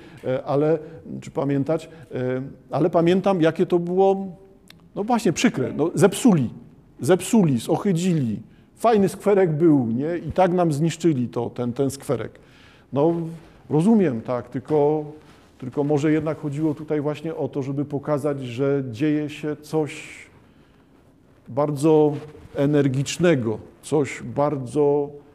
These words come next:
ważnego dla świata, ale to oznacza przykrego, przykrego, bolesnego,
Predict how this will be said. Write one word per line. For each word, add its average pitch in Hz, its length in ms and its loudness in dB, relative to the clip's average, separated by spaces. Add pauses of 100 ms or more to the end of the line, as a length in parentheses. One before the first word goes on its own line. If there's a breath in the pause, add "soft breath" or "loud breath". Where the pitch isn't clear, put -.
ważnego 143 640 4
dla 127 180 2
świata, 135 560 0
ale 147 220 4
to 151 180 4
oznacza 139 380 2
przykrego, 139 580 -2 (640)
przykrego, 139 540 2
bolesnego, 131 760 0